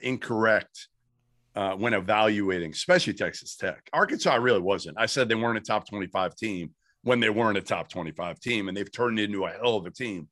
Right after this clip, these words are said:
over the last six weeks. So I don't, I wasn't wrong about that. They weren't worthy of being a top twenty-five team at the time.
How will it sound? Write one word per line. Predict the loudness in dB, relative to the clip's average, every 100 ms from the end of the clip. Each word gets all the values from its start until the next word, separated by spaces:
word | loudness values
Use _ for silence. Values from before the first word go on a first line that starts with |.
| _ _ -4
over | 0
the | 2
last | 2 0
six | -4 -6
weeks. | -4 -6 -2
So | 0
I |
don't, | 0 0 -6 _ _ 2
I |
wasn't | 2 2 2
wrong | 4 4
about | 4 2 2
that. | 0
They | 2
weren't | 4 2
worthy | 4 4 6 4
of | 4
being | 0
a | 0
top | -2 -2
twenty-five | -2 -4 0 -2
team | -2 -6 -8
at |
the | -12
time. | -8 -6 -6